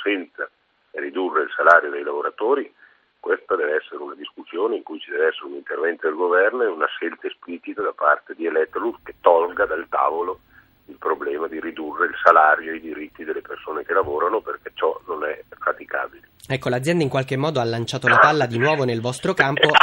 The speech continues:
Speaker 2: perché ha detto, eh, "Aspettiamo anche le proposte del governo e dei sindacati in vista del tavolo del diciassette febbraio". Cosa siete disponibili ad offrire voi come sindacati per risolvere questa situazione?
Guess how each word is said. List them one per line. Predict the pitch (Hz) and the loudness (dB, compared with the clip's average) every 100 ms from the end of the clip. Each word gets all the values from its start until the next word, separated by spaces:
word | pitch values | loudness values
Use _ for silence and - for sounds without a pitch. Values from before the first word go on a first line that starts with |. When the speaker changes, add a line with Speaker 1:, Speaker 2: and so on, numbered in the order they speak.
| - - - 1077 - - - - | 8 8 8 8 8 4 -8 -8
Speaker 2:
perché | - 127 - | -2 0 0
ha | 127 | 2
detto, | 135 135 - 135 - | 2 0 0 0 0
eh, | |
"Aspettiamo | 120 113 - 139 156 151 | 0 -2 -2 -2 0 2
anche | 143 143 131 | 2 0 -2
le | |
proposte | 127 123 139 135 | -2 -2 -2 -2
del | 120 113 | -4 -2
governo | 120 139 143 | 0 0 0
e | 117 | 0
dei | 117 | -2
sindacati | - 127 170 147 139 135 | 0 0 0 2 0 0
in | 110 | -2
vista | 117 - 113 | -2 -4 -4
del | 104 | -4
tavolo | - 127 117 | -2 -2 -2
del | 107 | -4
diciassette | 104 107 120 127 - 127 | -6 -8 -6 -6 -6 -6
febbraio". | 117 113 101 107 110 | -4 -4 -4 -4 -2
Cosa | 202 196 | -2 0
siete | - 190 | -2 -2
disponibili | 180 170 170 180 156 156 | -2 -2 2 2 2 0
ad | 147 | 0
offrire | 139 170 139 113 | -2 -2 0 0
voi | 117 | -2
come | 120 117 | -2 -2
sindacati | 113 120 117 120 139 135 | -2 -2 -2 -2 -2 -2
per | 117 110 | -6 -6
risolvere | 110 123 113 110 101 | -2 -2 -2 -4 -6
questa | 113 107 | -6 -8
situazione? | 110 107 - 101 95 98 | -8 -10 -8 -8 -8 -10